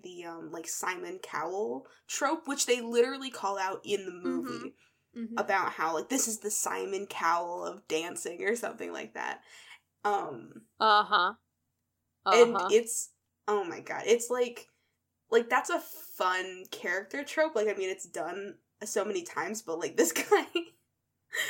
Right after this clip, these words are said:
Speaker 1: was just so not a good actor. <laughs>
Speaker 2: Yeah.
Speaker 1: This is about the point where I was like,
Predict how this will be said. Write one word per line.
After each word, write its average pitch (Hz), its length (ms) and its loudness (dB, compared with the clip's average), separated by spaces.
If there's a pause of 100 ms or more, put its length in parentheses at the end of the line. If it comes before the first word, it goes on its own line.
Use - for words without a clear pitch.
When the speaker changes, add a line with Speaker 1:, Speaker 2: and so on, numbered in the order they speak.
(220)
Speaker 1:
was 302 220 -2
just - 500 -4
so 226 960 0 (420)
not 196 400 0
a 185 60 -2
good - 160 -4
actor. - 400 2 (520)
<laughs> 311 120 -2 (760)
Speaker 2:
Yeah. 220 1400 -4 (2000)
Speaker 1:
This 240 220 2
is 311 120 -2
about 226 260 2
the 220 60 -4
point 190 360 -4
where 190 180 -2
I 185 180 -2
was 180 240 -8
like, 156 420 -6